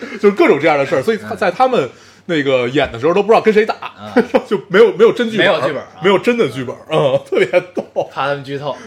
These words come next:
Speaker 1: 对，
Speaker 2: 嗯。
Speaker 1: 就防剧透真的是，好像最爱剧透就是他们俩。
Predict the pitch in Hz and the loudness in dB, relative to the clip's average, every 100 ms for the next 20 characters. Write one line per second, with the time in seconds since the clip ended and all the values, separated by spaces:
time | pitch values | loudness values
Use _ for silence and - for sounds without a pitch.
0 | - - 135 113 92 87 82 - _ - | -20 -4 -2 -2 -8 -20 -20 -20 _ -14
1 | 123 127 131 160 143 127 123 123 113 113 | -10 -8 -8 -6 -4 -4 -6 -10 -12 -12
2 | 110 117 _ - - _ - 135 147 302 | -12 -16 _ -20 -20 _ -6 -6 -2 0
3 | 156 131 131 131 117 110 117 104 | 0 -2 -8 -8 -8 -8 -10 -12